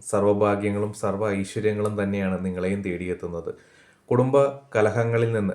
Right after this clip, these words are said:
വളരെയധികം മാറ്റങ്ങൾ വന്നു ചേരുന്നതാണ്. കുടുംബത്തിൽ സന്തോഷവും സമാധാനവും നിറഞ്ഞ ഒരു അന്തരീക്ഷത്തിലേക്ക് തന്നെ ഇവർ എത്തിച്ചേരുന്നതാണ്. ഇവരുടെ ജീവിതത്തിൽ വളരെയധികം മാറ്റങ്ങൾ വന്നു ചേരുന്ന ഒരു സമയം തന്നെയായിരിക്കും.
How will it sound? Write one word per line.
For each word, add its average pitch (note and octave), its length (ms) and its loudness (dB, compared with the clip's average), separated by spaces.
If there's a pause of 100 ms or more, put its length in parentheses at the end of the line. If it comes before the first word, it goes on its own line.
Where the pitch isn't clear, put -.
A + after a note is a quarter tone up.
വളരെയധികം F#2+ 680 2
മാറ്റങ്ങൾ F#2+ 520 -4
വന്നു F#2+ 200 0
ചേരുന്നതാണ്. F2 640 -4 (760)
കുടുംബത്തിൽ G#2+ 520 4
സന്തോഷവും G#2 500 2
സമാധാനവും G2+ 600 0
നിറഞ്ഞ F#2+ 340 0
ഒരു G2 200 0
അന്തരീക്ഷത്തിലേക്ക് G2 920 -2
തന്നെ F#2+ 240 0 (100)
ഇവർ G2 180 -4
എത്തിച്ചേരുന്നതാണ്. F#2+ 800 -4 (580)
ഇവരുടെ C3 240 4
ജീവിതത്തിൽ B2 520 2 (300)
വളരെയധികം G2+ 600 4 (120)
മാറ്റങ്ങൾ F#2+ 580 2
വന്നു G#2 140 0
ചേരുന്ന F#2+ 440 2
ഒരു G2 120 -2 (100)
സമയം F#2 320 -2
തന്നെയായിരിക്കും. F2 680 -4